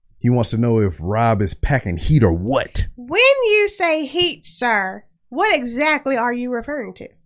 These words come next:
Speaker 1: Uh, he was, uh, he specific-, I asked him to verify, and he,
Speaker 2: Okay,
Speaker 1: he was talking
Speaker 2: 'cause
Speaker 1: about,
Speaker 2: you know where my mind can go.
Speaker 1: he was, yeah, he was talking about my penis.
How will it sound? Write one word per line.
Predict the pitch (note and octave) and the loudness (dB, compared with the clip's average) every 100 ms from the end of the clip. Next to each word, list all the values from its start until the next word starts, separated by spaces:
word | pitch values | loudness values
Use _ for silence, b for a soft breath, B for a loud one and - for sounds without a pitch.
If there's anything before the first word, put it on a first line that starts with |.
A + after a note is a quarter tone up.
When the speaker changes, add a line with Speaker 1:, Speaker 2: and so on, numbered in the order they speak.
| _ _ _ _ _ _ _ _ _ _ - | _ _ _ _ _ _ _ _ _ _ -8
Speaker 1:
Uh, | E2 D2+ | -6 -4
he | E2+ G2 | -2 -2
was, | F2+ E2 | -2 -2
uh, | E2+ E2 D#2+ D2 - _ _ _ _ _ _ _ _ _ _ _ _ _ b b | -2 -2 -4 -6 -12 _ _ _ _ _ _ _ _ _ _ _ _ _ b b
he | G2+ | -6
specific-, | G2+ - F#2+ A#2 - - - | -4 -6 -6 -6 -8 -16 -10
I | G2 G#2 | -4 -2
asked | G#2+ - G2 | -2 -4 -6
him | F2+ D#2+ - | -6 -8 -14
to | - | -14
verify, | D#2+ F#2 F#2 - E2 D#2 | -6 -4 -4 -6 -8 -8
and | D#2 D2+ | -10 -8
he, | E2 | -8
Speaker 2:
Okay, | D#2+ | -8
Speaker 1:
he | F2 | -10
was | D#2+ | -8
talking | - D#2+ | -8 -8
Speaker 2:
'cause | D2+ | -8
Speaker 1:
about, | G#3+ | -10
Speaker 2:
you | |
know | A#3 B3+ | -6 -4
where | - B3+ | -2 -4
my | B3+ C4 | -4 -10
mind | A#3 G3 - | -12 -14 -18
can | - | -20
go. | - | -6
Speaker 1:
he | F#2 | -4
was, | E2 - F2+ | -4 -8 -2
yeah, | F#2+ | 0
he | F2 | 0
was | F2+ | -2
talking | - E2+ | -4 -4
about | E2 D2 | -6 -6
my | D2 | -8
penis. | - - - - - - | -10 -14 -16 -18 -18 -18